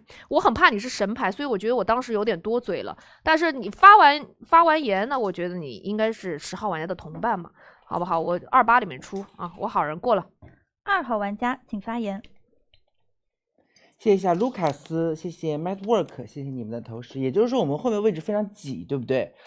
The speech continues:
Speaker 3: 我们后面大量产白痴女巫，我因为我自己是猎人，所以我很共情八号，因为你跳了半天也没跳到我的身份嘛，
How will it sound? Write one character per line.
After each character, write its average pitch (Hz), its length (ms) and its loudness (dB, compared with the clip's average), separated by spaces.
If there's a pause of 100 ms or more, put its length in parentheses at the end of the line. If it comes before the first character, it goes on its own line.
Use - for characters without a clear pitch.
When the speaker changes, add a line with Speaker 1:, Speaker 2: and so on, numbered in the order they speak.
(180)
Speaker 3:
我 160 80 -2
们 214 100 0
后 277 80 2
面 240 160 2
大 247 280 6
量 214 200 8
产 131 460 -4 (340)
白 156 300 8
痴 196 400 0
女 151 240 -2
巫， 151 560 -2 (160)
我 156 180 4
因 226 140 2
为 262 60 2
我 165 120 2
自 160 160 -2
己 160 60 2
是 160 140 -6
猎 180 320 -2
人， 80 400 -14 (440)
所 190 140 0
以 - 20 6
我 202 120 6
很 160 200 -4
共 170 220 0
情 113 180 -12
八 131 240 0
号， 135 320 -10 (520)
因 233 100 -4
为 277 80 2
你 202 80 2
跳 247 160 2
了 208 80 4
半 214 100 4
天 226 80 2
也 185 60 0
没 135 140 0
跳 233 160 0
到 190 100 6
我 127 140 0
的 113 100 -4
身 156 220 -4
份 151 100 -2
嘛， 113 180 -6